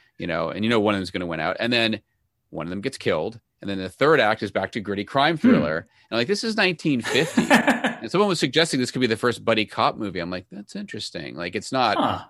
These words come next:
Speaker 1: the kind of eighties buddy cop movie or nineties buddy cop movie we're used to. But yeah, it was a shift in tone. I'm like, "Yeah, it sort of works and sort of doesn't."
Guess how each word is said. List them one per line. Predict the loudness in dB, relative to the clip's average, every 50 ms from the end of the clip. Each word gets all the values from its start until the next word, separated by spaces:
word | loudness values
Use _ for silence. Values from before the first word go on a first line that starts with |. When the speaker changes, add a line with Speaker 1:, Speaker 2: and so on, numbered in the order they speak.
| _ _
Speaker 1:
the | _ -12
kind | -4 -2 -2 -2
of | -2 -6 -4 _
eighties | 4 4 4 4 2 0
buddy | 2 2 2 2 0
cop | -2 -2 -2 -2 -2
movie | -4 -2 0 0
or | 0
nineties | 2 2 2 2 2 2 0
buddy | 0 -2 -2 -2
cop | -2 -2 -2 -2
movie | -2 -4 -6 -6
we're | -6 -6 -4
used | -4 -4 -6 -4 -4
to. | -4 -6 -6 -8 _ -20 -20 -20 -20 -20 -20 _ _
But | 0 0 2
yeah, | 4 4 4 4
it | 4 2
was | 0 0
a | 0 -2
shift | 2 2 2 2 2 0
in | -4 -4
tone. | -4 -4 -2 0 0 0 0
I'm | 0
like, | -2 -4 -6 -6 -8 -8
"Yeah, | -6 -4 -2 -2 -2 -2 -2 -2 -2 -4
it | -6 -8 -10
sort | -6 -2 0 0 0
of | 0 0
works | -2 -2 -4 -6
and | -8 -8
sort | -4 -4 -4 -4
of | -4 -2
doesn't." | -2 -2 -2 -2 -4 -8 -10